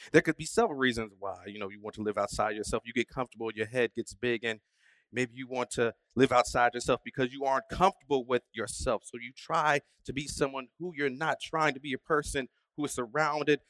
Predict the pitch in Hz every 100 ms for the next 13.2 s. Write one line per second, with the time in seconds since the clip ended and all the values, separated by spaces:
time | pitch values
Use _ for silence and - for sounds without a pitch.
0 | - 127 123 - 165 147 127 117 139 131
1 | 117 - 165 160 131 120 135 139 131 147
2 | 151 - 143 127 _ _ 147 226 196 135
3 | 131 - 135 127 - 143 135 131 127 -
4 | 127 123 160 151 120 139 _ 131 147 143
5 | 135 131 _ 117 117 - 151 107 98 _
6 | _ _ _ _ _ _ _ _ _ _
7 | _ 120 135 131 131 - 131 123 - 139
8 | 127 127 123 - 139 127 - _ 123 110
9 | 123 143 139 131 - 143 - 147 139 139
10 | 127 123 160 151 131 - 120 98 92 98
11 | 113 110 110 117 - 151 139 127 139 139
12 | 135 123 143 139 123 143 135 135 147 131
13 | 147 135